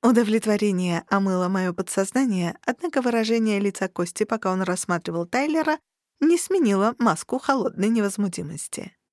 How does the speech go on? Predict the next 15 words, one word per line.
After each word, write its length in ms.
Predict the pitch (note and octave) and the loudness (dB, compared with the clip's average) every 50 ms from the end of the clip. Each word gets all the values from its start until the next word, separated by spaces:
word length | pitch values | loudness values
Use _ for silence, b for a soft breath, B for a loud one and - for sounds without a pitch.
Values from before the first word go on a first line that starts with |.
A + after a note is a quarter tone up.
| _ _ _ _ _ _ _ _ _ _ _ _ _ _ _ | _ _ _ _ _ _ _ _ _ _ _ _ _ _ _
«С 180 | - - - G#3+ | -10 -2 2 4
моей 600 | G#3+ F#3+ E3+ E3 - - E3 E3 E3 E3 E3+ F3 | 4 4 4 2 0 0 0 0 0 0 0 0
везучестью 840 | E3+ E3+ F3+ F3 F3+ B3 C4+ C4+ - - A#3+ - - - - C4+ B3 | 0 0 0 0 0 -2 -4 -4 -4 -6 -6 -6 -4 -2 -2 -2 0
быть 360 | F#3+ E3+ D#3+ - - - - | 0 -2 -4 -4 -6 -4 -2
не 140 | G3+ F#3+ E3+ | -2 0 0
могло, 680 | D3 - D3 D#3 E3 E3 D3+ - F#2+ F2 C#3+ G3+ A3+ | 0 -2 -2 -2 0 -2 -2 -2 -4 -4 -4 -2 -2
что 280 | A3 - - - C#4+ C4 | -2 -4 -4 -4 -4 -2
вы 180 | G#3 E3 E3 | 0 0 0
брат 340 | E3+ E3 D#3 D#3+ - - - | 0 0 0 0 0 -2 -2
с 60 | - | -6
сестрой, 540 | - - F3 - - - - F#3 F#3+ A3 A3+ - - C4+ - | -8 -6 -6 -6 -6 -4 -2 -2 0 -2 -2 -2 -4 -4 -2
зашедшие 680 | - F3 D3 - - - - - - - - B3+ A#3+ A3+ | 0 -2 -2 -2 -4 -8 -8 -8 -8 -6 -4 -4 -6 -6
купить 420 | - - F3 - - F3 - - | -6 -10 -10 -10 -10 -10 -6 -2
мамочке 640 | F3 F3 E3+ E3+ F3+ G#3 G#3+ - - - - - G#3+ | 0 0 2 2 0 -2 -4 -4 -8 -8 -8 -8 -8
цветочки», 960 | - - - A3 G#3+ _ - A3+ A3+ - - - - - - - C#4 - | -8 -10 -14 -14 -14 _ -12 -12 -12 -12 -12 -14 -14 -14 -14 -14 -16 -16